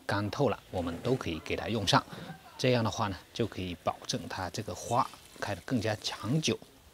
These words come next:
我们除了用零四二氢钾浇灌它的根部，同时呢，我们最好结合喷雾的方法，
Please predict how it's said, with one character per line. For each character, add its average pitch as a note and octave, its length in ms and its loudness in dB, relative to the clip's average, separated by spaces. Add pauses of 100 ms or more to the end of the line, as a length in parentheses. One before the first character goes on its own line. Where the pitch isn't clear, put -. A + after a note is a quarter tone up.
(260)
我 B2+ 80 10
们 C#3 140 10
除 - 160 6
了 A#2+ 100 10
用 C3 220 6
零 G2+ 120 0
四 A#2+ 120 2
二 C3 100 2
氢 C#3 180 -4
钾 - 160 -2 (180)
浇 A#2+ 200 2
灌 A#2+ 240 0
它 G#2+ 140 -6
的 F#2+ 120 -4 (120)
根 C#3 220 4
部， D#3+ 140 4 (160)
同 A#2 180 0
时 - 160 -2
呢， G2+ 140 -4 (240)
我 - 80 -6
们 F2+ 140 -2
最 C#3+ 160 6
好 - 280 -4 (120)
结 F#2 220 0
合 - 280 -6 (140)
喷 G#2+ 220 -6
雾 A#2+ 80 0
的 - 80 -4
方 B2 200 -4
法， - 200 -6